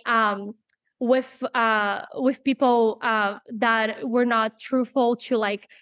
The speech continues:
their, the product. And when things got here, they were not what I expected and they didn't stay behind their product. They didn't give me an exchange or refund or anything like that. So that was a big setback. Um, and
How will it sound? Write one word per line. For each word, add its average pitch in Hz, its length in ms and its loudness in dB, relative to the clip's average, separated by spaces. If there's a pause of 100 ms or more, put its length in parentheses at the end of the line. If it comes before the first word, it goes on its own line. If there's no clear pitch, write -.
(200)
their, 226 340 2
the 208 100 -6
product. 339 680 2
And 233 280 0
when 233 180 -2
things 254 240 -4
got 233 200 2
here, 269 300 2
they 226 100 0
were 226 140 0
not 240 260 2
what 233 120 0
I 214 40 0
expected 233 640 -2
and 226 140 2
they 220 140 0
didn't 226 460 0
stay - 280 -4
behind 214 340 -2
their 214 100 -4
product. 220 480 2
They 220 100 2
didn't 220 220 -2
give 214 140 -4
me 220 120 0
an 208 140 -4
exchange 247 540 -2
or 214 80 0
refund 240 400 0
or 214 60 0
anything 220 300 -2
like 214 200 -2
that. 220 280 2 (300)
So 302 160 2
that 254 200 4
was 359 140 2
a 359 40 2
big 302 220 -2
setback. 220 600 0 (400)
Um, 226 680 0 (120)
and 247 500 0